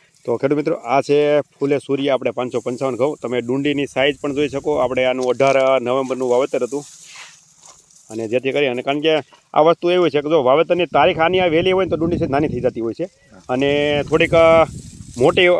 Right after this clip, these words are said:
Speaker 1: મોડી વાવેતર કર્યું હોય તો ડુંડી પરફેક્ટ. અત્યારે આમાં જો તમે જોઈ શકો તો અગિયાર સ્ટેમ છે,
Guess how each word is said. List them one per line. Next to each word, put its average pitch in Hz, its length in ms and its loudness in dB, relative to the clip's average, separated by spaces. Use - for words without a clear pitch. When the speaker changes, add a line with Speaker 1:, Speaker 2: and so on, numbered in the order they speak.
Speaker 1:
મોડી 175 340 2
વાવેતર 170 360 4
કર્યું 175 160 0
હોય 151 100 4
તો 139 60 2
ડુંડી 156 420 0
પરફેક્ટ. 156 320 2
અત્યારે 143 240 2
આમાં 147 260 2
જો 139 160 0
તમે 131 160 -2
જોઈ 131 140 -2
શકો 120 180 -6
તો 123 280 -2
અગિયાર 131 300 0
સ્ટેમ 123 280 -6
છે, 147 240 -8